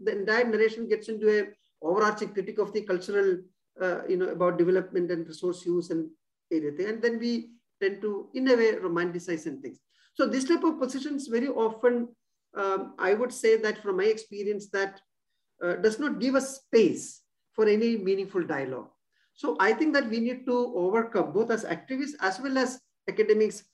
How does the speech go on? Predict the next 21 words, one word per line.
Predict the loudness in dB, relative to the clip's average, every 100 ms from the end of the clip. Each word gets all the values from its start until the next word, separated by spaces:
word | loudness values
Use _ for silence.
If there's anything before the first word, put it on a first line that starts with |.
| _
some | -4 2 2
of | 2 2
these, | 0 0 -8 _ _ -6
uh, | -4 4
areas | 4 6 4 2 -2
and | -4 -2
come | -4 -4
with | -4
a | -4
much | -4 0
more | 2 2
openness | 0 4 4 4 2 0 -16 _ _ _
to | 2 2 2
both | 0 0 -2
critique | -6 -4 -6 -8 _ _ -6
as | -4 -2
well | -2 -2
as | -2
we | -6
produce | -6 -6 0 0 0
knowledge, | 2 4 4 0